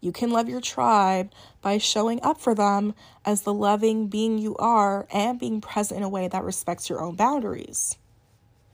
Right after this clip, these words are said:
Your love and birthright to be loved back goes beyond what you can do for others. It really does, okay? So it's time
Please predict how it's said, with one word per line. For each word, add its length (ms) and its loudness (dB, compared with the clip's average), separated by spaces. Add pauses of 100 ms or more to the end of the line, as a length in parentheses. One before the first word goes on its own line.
(200)
Your 180 0
love 340 4
and 160 0
birthright 460 -2
to 80 -10
be 80 -2
loved 460 0
back 380 0 (300)
goes 260 0
beyond 540 2
what 120 0
you 100 -4
can 160 -4
do 160 -2
for 180 -4
others. 680 -4 (1700)
It 120 -4
really 300 -2
does, 460 -4
okay? 320 -4
So 160 -4
it's 140 -8
time 920 0